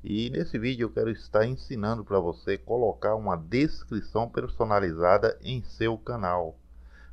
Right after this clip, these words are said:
Como colocar essa descrição personalizada? Uma descrição desse jeito aqui, o layout de uma descrição,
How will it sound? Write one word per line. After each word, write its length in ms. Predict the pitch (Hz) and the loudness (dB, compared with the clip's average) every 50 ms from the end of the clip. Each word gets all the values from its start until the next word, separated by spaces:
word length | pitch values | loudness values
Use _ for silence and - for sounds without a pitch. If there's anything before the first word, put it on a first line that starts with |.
| - | -6
Como 240 | - 98 110 127 123 | 0 0 0 0 0
colocar 500 | - - - 123 123 110 98 - - 101 | -2 -2 2 4 4 4 4 4 2 2
essa 200 | 104 - - 107 | 2 0 -2 -4
descrição 720 | 95 104 107 - - - 101 87 - - - 92 95 101 | -4 -4 -4 -4 -4 -4 -4 -6 -6 -4 -2 -2 -2 -2
personalizada? 880 | 98 - 104 107 107 - - - 110 113 120 117 117 95 92 82 80 78 | -2 -4 -4 -4 -4 -4 -4 -6 -6 -8 -8 -8 -4 0 2 2 4 2
Uma 100 | 107 120 | 0 -2
descrição 640 | 123 131 123 - - 123 120 - - 127 127 131 131 | -2 -4 -4 -6 -6 -6 -6 -4 -4 -4 -4 -4 -4
desse 320 | 127 127 123 - - 143 | -6 -8 -8 -8 -8 -6
jeito 280 | 127 127 123 123 127 - | -4 -4 -4 -4 -4 -6
aqui, 200 | 113 - - 92 | -8 -6 -6 -4
o 80 | 92 | 0
layout 600 | 98 113 127 123 113 110 113 123 131 120 - - 90 | 4 4 6 8 10 12 12 12 10 8 4 -4 -10
de 140 | 85 90 90 | -10 -8 -6
uma 160 | 87 90 90 | -6 -6 -6
descrição, 720 | 90 90 - - - - 80 73 - - 80 78 78 76 | -6 -6 -6 -6 -8 -8 -8 -10 -8 -6 -6 -6 -6 -8